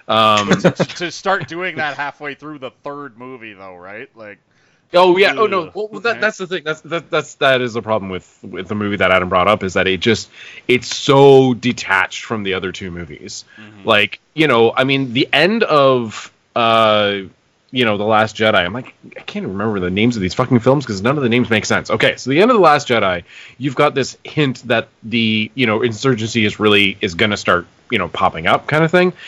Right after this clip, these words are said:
Speaker 1: And, like, there's the kid at the end who picks up the broom, you know, with the Force powers.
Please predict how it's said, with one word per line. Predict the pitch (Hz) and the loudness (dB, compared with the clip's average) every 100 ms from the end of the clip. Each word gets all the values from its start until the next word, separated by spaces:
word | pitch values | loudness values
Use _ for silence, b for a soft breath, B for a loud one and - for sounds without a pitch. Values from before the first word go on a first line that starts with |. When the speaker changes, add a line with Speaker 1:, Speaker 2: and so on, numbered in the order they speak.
| B 117 | B -2
Speaker 1:
And, | 120 | 2
like, | 113 101 | 2 2
there's | 117 | -2
the | 101 | -2
kid | - 151 160 165 | -4 2 4 4
at | 160 | 2
the | 151 165 | 2 4
end | 160 160 160 156 | 4 4 2 0
who | 131 | -6
picks | 120 139 151 | -6 -8 -6
up | - | -6
the | 104 | -4
broom, | 117 131 139 147 160 b b b | -2 0 2 0 -4 b b b
you | 156 | 2
know, | 131 127 131 | 4 4 2
with | 127 135 | -4 -8
the | 104 | -6
Force | 127 139 123 | -4 -2 2
powers. | 151 156 165 | 6 6 4